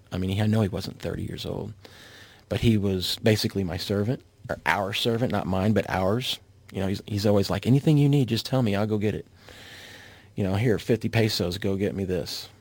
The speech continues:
right? Not that I took advantage of it, but he said, this is the second day after he met me, and I told him what happened. He goes, "You know, I think God did not want you going to Saint Louis 'cause you would have been killed."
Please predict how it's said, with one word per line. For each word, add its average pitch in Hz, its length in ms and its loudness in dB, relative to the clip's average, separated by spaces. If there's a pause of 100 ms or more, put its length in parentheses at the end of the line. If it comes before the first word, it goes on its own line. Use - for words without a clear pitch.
(120)
right? 98 300 -4 (360)
Not 151 140 2
that 139 80 4
I 117 60 6
took 127 160 2
advantage 101 460 0
of 76 140 -6
it, 101 100 -10 (120)
but 95 200 0 (960)
he 135 80 2
said, 123 480 6 (180)
this 117 220 0
is 107 100 0
the 98 60 -2
second 107 320 2
day 90 220 -2
after 92 260 -4
he 87 60 -2
met 92 200 -2
me, 87 140 -6
and 87 140 -8
I 104 60 -4
told 101 220 -6
him 92 80 -4
what 87 120 -6
happened. 101 320 -2
He 95 80 -2
goes, 92 380 -8
"You 151 120 2
know, 160 300 6 (2250)
I 160 160 6
think 135 440 6
God 120 320 6
did 104 160 2
not 110 260 2
want 110 340 0
you 107 120 0
going 104 260 0
to 98 40 -2
Saint - 300 -2
Louis 98 240 -4
'cause 95 220 -4
you 98 100 0
would 98 100 -2
have 90 60 -4
been 90 140 -6
killed." 82 400 -8